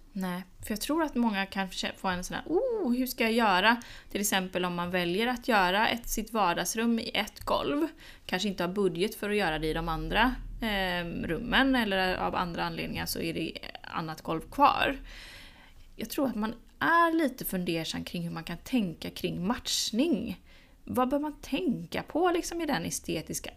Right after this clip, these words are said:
övergången mellan till exempel vardagsrum som kanske har en superfin fiskparkett, så är det ju många så här, tre rum och kök har, från kanske så här femtiotal. Ja, men då har de en superfin fiskbensparkett om den har fått vara kvar, men så går man in i, i sovrummet.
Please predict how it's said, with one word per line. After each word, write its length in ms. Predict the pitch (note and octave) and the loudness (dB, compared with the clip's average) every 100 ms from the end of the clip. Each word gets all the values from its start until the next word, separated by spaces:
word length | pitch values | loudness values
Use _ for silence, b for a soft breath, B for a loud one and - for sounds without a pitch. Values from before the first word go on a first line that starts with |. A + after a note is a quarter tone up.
| - | 0
övergången 1120 | A#3+ G3+ D#3+ D#3 D#3+ F3 E3 E3 G3 C#4 C#4 | 2 2 -2 -4 -6 -4 -4 -2 0 2 2
mellan 300 | C4+ G3+ D#3 | 2 0 -4
till 140 | - | -8
exempel 380 | - D#3+ D3 D3+ | -10 -10 -8 -6
vardagsrum 680 | G3 A3 F3+ E3+ E3 C4 C4+ | 0 2 2 0 -4 -4 -2
som 120 | A#3 | -2
kanske 200 | G#3+ F#3 | -2 -4
har 160 | D#3+ G3 | -4 -2
en 100 | G3+ | -2
superfin 480 | - G#3 G3+ F3+ F#3+ | -4 -6 -8 -8 -6
fiskparkett, 680 | F#3+ - - E3+ - - | -4 -6 -6 -8 -6 -6
så 120 | - | -4
är 60 | F3+ | -4
det 60 | F3+ | -4
ju 60 | |
många 300 | F3 F3 D#3+ | -4 -4 -6
så 80 | - | -8
här, 80 | A#3 | -10
tre 260 | - F3 | -2 0
rum 160 | E3+ E3 | 0 -4
och 60 | E3 | -4
kök 400 | - - - - B B B B | -2 -2 -4 -12 B B B B
har, 220 | F3+ E3 - | -8 -8 -12
från 220 | - D#3 | -6 -6
kanske 220 | - E3 D#3 | -4 -6 -6
så 80 | |
här 60 | - | -6
femtiotal. 960 | - E3+ D3+ - D#3 D3+ - - - - B B B B - | -6 -6 -8 -6 -6 -4 -2 -2 -2 -6 B B B B -6
Ja, 60 | |
men 100 | F3 | -4
då 60 | F3 | 0
har 160 | F#3+ | 0
de 100 | G3 | 0
en 80 | F3+ | -2
superfin 400 | F3+ F3 D#3+ G3 | -6 -8 -8 -8
fiskbensparkett 1000 | E3 - - - - - - - B3+ - | -6 -6 -6 -6 -10 -10 -10 -6 -6 -2
om 80 | B3+ | 0
den 100 | A#3+ | 0
har 60 | |
fått 180 | A#3+ A#3 | -2 -6
vara 100 | G#3 | -8
kvar, 360 | - F#3 G#3+ B3 | -2 2 2 2
men 160 | G3+ | 0
så 120 | F3 F3 | -2 -2
går 100 | F3 | 0
man 120 | A3 | 2
in 160 | B3+ | 2
i, 100 | G#3+ - | 0 0
i 240 | F#3+ F#3+ | 2 2
sovrummet. 800 | F#3 A#3 F3+ D3+ E3 F3+ C#4 - | 2 2 2 0 -2 0 -2 -6